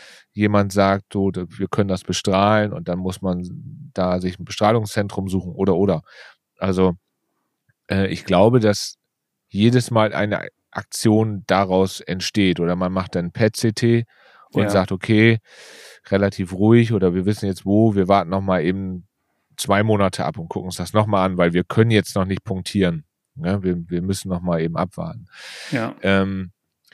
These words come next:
Speaker 1: also irgendwas resultiert da immer, glaub ich, bei mir. Ich bin nicht der Typ, der dann sagt,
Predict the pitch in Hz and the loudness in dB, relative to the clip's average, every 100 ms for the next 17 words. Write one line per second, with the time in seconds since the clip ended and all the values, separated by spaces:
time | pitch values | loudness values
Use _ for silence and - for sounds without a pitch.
0 | _ 98 117 143 160 151 123 - 131 120 | _ -2 2 6 6 6 2 4 4 4
1 | 113 135 123 - _ _ _ _ _ - | 4 4 4 2 _ _ _ _ _ -2
2 | 107 107 - 139 110 87 78 95 90 90 | 0 0 2 4 4 2 2 0 0 0
3 | 90 95 104 123 135 - _ 92 - - | -2 0 2 2 0 -10 _ -10 -10 -14
4 | _ 120 - 117 120 117 156 - 147 131 | _ -6 -2 0 0 2 2 4 2 4
5 | - 135 - 117 117 117 113 113 113 | 2 0 2 4 4 4 2 2 0